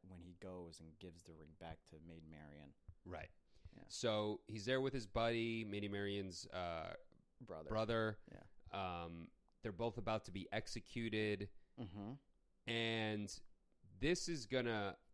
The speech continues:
Speaker 2: this fight scene that ensues basically informs how every other fight scene is gonna ensue.
Speaker 1: <laughs>
Speaker 2: And this is what I mean when I say,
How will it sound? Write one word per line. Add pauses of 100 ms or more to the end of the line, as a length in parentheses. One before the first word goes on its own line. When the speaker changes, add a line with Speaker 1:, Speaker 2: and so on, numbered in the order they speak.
(840)
Speaker 2:
this
fight
scene
that
ensues (120)
basically
informs
how (200)
every
other
fight
scene
is
gonna
ensue.
Speaker 1:
<laughs> (1900)
Speaker 2:
And
this
is
what
I
mean
when
I
say,